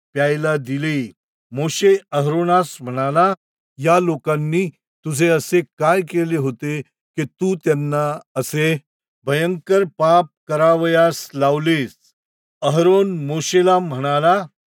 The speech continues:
"स्वामी, असे माझ्यावर रागावू नका.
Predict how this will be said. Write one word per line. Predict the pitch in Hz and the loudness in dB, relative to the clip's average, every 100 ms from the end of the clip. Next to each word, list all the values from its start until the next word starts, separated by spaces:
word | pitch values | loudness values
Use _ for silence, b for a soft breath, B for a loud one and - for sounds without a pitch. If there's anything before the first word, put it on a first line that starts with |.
| _ _ | _ _
"स्वामी, | - 147 160 185 214 214 _ _ _ _ - | -2 0 2 2 0 -4 _ _ _ _ -8
असे | 143 - 180 | -4 2 2
माझ्यावर | 165 156 151 170 175 180 | 4 0 0 2 2 2
रागावू | 170 143 147 160 165 180 | 2 0 0 2 2 2
नका. | 170 160 - 175 135 | 0 -6 0 2 2